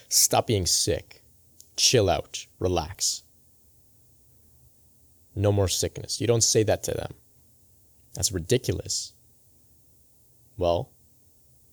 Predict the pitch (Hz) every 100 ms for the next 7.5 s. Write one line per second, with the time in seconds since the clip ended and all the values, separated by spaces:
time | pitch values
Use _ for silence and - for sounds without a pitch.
0 | _ _ _ _ _ _ _ _ - 95
1 | 90 - 151 98 82 101 - _ _ -
2 | 98 139 127 - 120 101 - 98 85 -
3 | 131 98 127 92 85 95 95 95 82 -
4 | 107 101 87 - 92 - - - _ _
5 | _ _ _ _ 92 90 82 - - -
6 | - _ _ _ _ _ _ _ - 123
7 | 104 87 - -